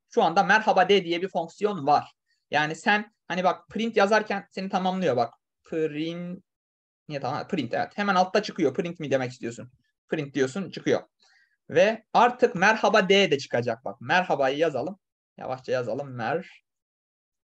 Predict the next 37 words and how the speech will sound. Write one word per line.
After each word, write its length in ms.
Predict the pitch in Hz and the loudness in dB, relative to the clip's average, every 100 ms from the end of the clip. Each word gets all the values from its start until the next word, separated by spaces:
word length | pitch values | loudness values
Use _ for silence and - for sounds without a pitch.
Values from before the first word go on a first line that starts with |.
| _ | _
bak 100 | 143 | -4
merhaba 420 | 151 160 151 151 | 0 2 2 4
de 120 | 160 170 | 6 4
hemen 180 | 175 | 4
altta 240 | 160 151 156 | 2 2 -2
çıkıyor. 200 | 156 131 | -2 -2
Bunu 140 | 196 | 0
mu 80 | 233 | 0
demek 180 | 214 175 | 0 -2
istiyorsun? 300 | - 127 - _ _ | -4 -4 -4 _ _
Evet, 220 | 160 185 | -2 0
bunu 140 | 190 233 | 2 2
demek 180 | 220 185 | 2 -2
istiyorum. 300 | 135 120 _ _ _ 127 | -8 -10 _ _ _ -8
Bak 180 | 127 | -6
bunu 220 | 160 208 196 | -2 4 4
artık 440 | 185 240 - - _ _ - | 4 0 0 -10 _ _ -8
definition 440 | 170 196 190 180 | -4 -2 -2 0
function 300 | 190 185 175 | 0 0 0
olarak 260 | 170 190 214 _ _ | 2 2 0 _ _
algılıyor 580 | 156 156 165 170 147 123 | 0 2 0 2 2 0
bilgisayar. 380 | 117 123 120 123 | -10 -12 -10 -10
Çünkü 180 | 147 143 | -8 -8
yukarıda 360 | 151 147 147 | 0 2 2
ben 80 | 156 | 0
merhaba 340 | 151 156 143 | 0 0 0
de 80 | 143 | 0
diye 100 | 135 | -4
bir 60 | 123 | -6
fonksiyon 280 | 131 151 131 | -10 -8 -6
tanımladım. 400 | 147 170 208 - _ _ _ | -2 -2 -2 -6 _ _ _
Artık 280 | 190 190 156 | 0 0 0
merhaba 360 | 185 196 190 | 2 4 2
de'nin 220 | 180 180 160 | 2 -2 -6
bir 100 | 151 | -6
fonksiyon 440 | 175 - 202 196 | -8 -2 0 0
olduğunu 540 | 151 131 131 185 269 | 0 -2 -4 -6 -8